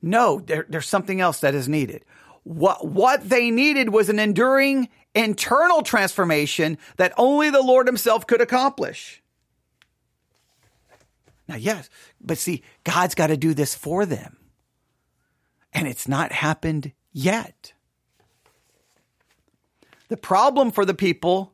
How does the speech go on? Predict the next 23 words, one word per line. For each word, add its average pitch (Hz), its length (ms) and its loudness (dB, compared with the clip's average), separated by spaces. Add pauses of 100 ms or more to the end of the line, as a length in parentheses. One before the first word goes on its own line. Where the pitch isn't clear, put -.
of 147 160 0
God 117 420 -2 (340)
was 160 140 -2
that 185 160 -2
they 180 160 2
not 190 300 2
only 208 340 2
refused 180 520 -4
to 180 100 4
obey 175 280 0
God 165 220 0
and 160 100 -6
keep 175 200 -10
his 151 160 -6
covenant, 190 440 -2
but - 180 -2
were 180 200 0
incapable 226 1040 2
within 247 540 2 (180)
themselves 254 640 2
to 285 140 0
do 311 340 2
so. - 480 0